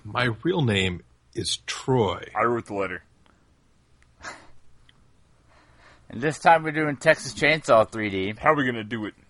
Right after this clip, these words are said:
Speaker 3: Uh, like, dirty
Speaker 2: In the
Speaker 3: style.
Speaker 2: butt!
Speaker 3: In the, in the butt.
Speaker 1: <laughs>
Speaker 3: Fair
Speaker 1: Yeah, I,
Speaker 3: enough.
Speaker 1: there was, there was no butt in this movie.
Speaker 3: No.
Speaker 1: Also, no boobs, but, you know, that happens.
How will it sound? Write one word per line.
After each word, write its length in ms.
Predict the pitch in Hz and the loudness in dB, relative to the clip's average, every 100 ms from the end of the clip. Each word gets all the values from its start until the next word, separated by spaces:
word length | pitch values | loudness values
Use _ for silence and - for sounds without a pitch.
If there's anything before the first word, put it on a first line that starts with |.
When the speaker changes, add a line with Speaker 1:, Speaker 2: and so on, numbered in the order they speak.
| _ _ - | _ _ -8
Speaker 3:
Uh, 440 | 87 107 104 98 80 60 _ _ _ _ - | -2 0 0 -2 -8 -20 _ _ _ _ -20
like, 300 | 80 107 98 92 | -14 -12 -12 -12
dirty 260 | 101 107 101 - - | -4 -4 -4 -4 2
Speaker 2:
In 80 | 262 | 6
the 60 | |
Speaker 3:
style. 100 | 190 | 10
Speaker 2:
butt! 240 | - - - - - - | 12 12 10 0 -20 -14
Speaker 3:
In 180 | 101 | -10
the, 100 | 107 95 - - | -10 -10 -8 0
in 120 | 101 | 0
the 140 | 104 170 | 2 2
butt. 440 | 95 87 - 123 - | 4 4 0 -6 -8
Speaker 1:
<laughs> 80 | - - | -18 -8
Speaker 3:
Fair 240 | 107 107 104 | -4 -2 2
Speaker 1:
Yeah, 100 | 127 | 2
I, 60 | 202 | 2
Speaker 3:
enough. 240 | - - - - | -2 -16 -20 -2
Speaker 1:
there 120 | 175 | 2
was, 220 | 180 127 - | 2 2 -4
there 120 | 160 196 | 2 2
was 140 | 160 | 2
no 160 | 180 120 | 2 2
butt 180 | 104 | 2
in 60 | 104 | 0
this 160 | 101 92 | -4 0
movie. 340 | 98 110 139 - - - _ _ _ - | 2 2 0 -6 -20 -20 _ _ _ -12
Speaker 3:
No. 380 | 95 101 95 87 _ _ _ | -4 0 -2 -4 _ _ _
Speaker 1:
Also, 500 | 127 147 208 196 175 - - | 0 2 6 6 4 0 -4
no 280 | 117 135 131 _ _ _ _ _ _ - | 2 2 0 _ _ _ _ _ _ 0
boobs, 460 | 110 98 95 - - | 2 2 -6 -14 -10
but, 180 | 87 87 - | -8 -8 -2
you 120 | 120 | 0
know, 200 | 117 107 - _ _ _ - | 0 -2 -6 _ _ _ -4
that 120 | 143 | 0
happens. 480 | 110 98 104 117 | 0 0 -2 -4